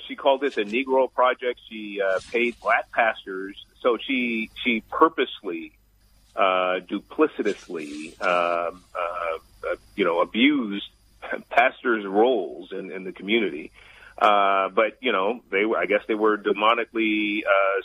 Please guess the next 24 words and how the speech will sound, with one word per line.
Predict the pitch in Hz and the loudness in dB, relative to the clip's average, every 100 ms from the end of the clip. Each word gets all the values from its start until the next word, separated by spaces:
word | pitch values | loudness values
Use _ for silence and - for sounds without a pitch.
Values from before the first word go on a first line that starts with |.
| - | -4
seduced. | 107 117 104 - - - _ _ _ _ - | 0 2 0 -6 -12 -18 _ _ _ _ 0
And | 117 113 110 110 | 2 4 0 0
so | 131 117 113 113 113 | 2 4 4 2 0
she | 139 | -2
paid | - 135 | 0 2
them | 135 | 2
a | 123 | 2
hundred | 131 175 | 2 2
dollars | 160 143 143 - | 2 0 -6 -6
per | 147 | -6
sermon | - 139 160 80 - - | -4 -6 -6 -8 -12 -12
to | 98 | -2
say, | 117 110 | 2 2
"Look, | 135 139 | 2 2
no, | 131 117 98 98 | 0 0 0 -2
uh, | 104 95 101 | -2 -2 -4
abortion | 98 110 113 117 | 2 2 2 -4
is | 98 | -6
good. | - 139 90 | -2 -2 -2
It's | - | 0
healthy. | 104 - - | -2 0 -10
It's, | - _ | -12 _
it's | - - | -20 -8
great." | - 110 - | 0 0 -2